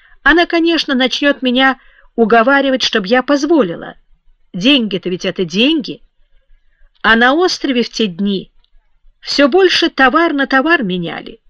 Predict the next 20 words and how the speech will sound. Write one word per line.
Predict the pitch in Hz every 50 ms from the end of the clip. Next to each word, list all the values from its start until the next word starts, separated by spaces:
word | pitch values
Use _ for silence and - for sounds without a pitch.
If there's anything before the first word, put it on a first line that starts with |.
| _ _ - _ _ _ _ _ _ _ _ - - _
И | - 247 226
деньги | 196 311 330 320 294 277 302
заработать | 247 277 277 285 277 254 277 294 277 302 285 -
непросто | 277 285 285 - 339 339 330 - - 190 175
было, | 160 170 165 147 - - - - _ - - _ _ _ _ -
то | - 196
есть | 175 - -
наличные. | 208 233 277 285 247 - - - - - 226 - - - _ _ _ _ _ _ _ _ _ _ _ _ _ _ _ _ _ _ _ - - _ _ _ _ _ -
Ну, | 247 320 427 453
а | 403 330
миссис | 302 370 427 - - 349 285 214
Девера, | 175 180 247 320 339 339 311 294
конечно, | - - 240 262 311 392 392 - - 208 190
снова | - - 220 214 214 190 190 175
позвонит. | - 208 170 180 170 190 175 170 165 - - - - _ _ _ _ _ - - _ _ _ _ -
И | 226 240
только | - 381 403 381 - 330 285
рада | 240 220 254 330 381 381 370
будет | - 285 208 - 190 170 - _ _ - - _ _ _ _ - - _ _
написать | 214 202 240 240 - 262 - - 277 262 262 254 - - - -